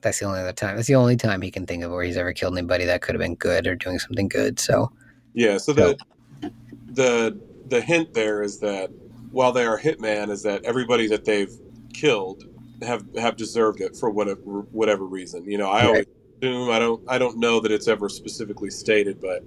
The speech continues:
Speaker 2: you know, I always assume that the priest that Ray killed in his job was probably doing inappropriate things,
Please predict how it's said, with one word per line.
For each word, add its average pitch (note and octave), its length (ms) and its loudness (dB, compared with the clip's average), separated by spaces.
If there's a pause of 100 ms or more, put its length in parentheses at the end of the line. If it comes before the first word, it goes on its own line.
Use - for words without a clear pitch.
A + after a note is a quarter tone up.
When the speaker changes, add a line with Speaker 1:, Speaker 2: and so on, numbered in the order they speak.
(400)
Speaker 2:
you G2+ 80 2
know, G2 60 4
I F#2+ 40 2
always G2+ 220 2
assume A2+ 420 -2
that G#2 140 0
the G#2 80 -4
priest - 720 -2
that G2 300 -2 (400)
Ray A#2 420 4
killed F#2 580 -8
in G2+ 100 -4
his A2+ 220 0
job F#2+ 400 -2
was F2+ 200 -4
probably F#2 600 -4
doing F#2+ 300 -2
inappropriate G2+ 640 4
things, G2 600 0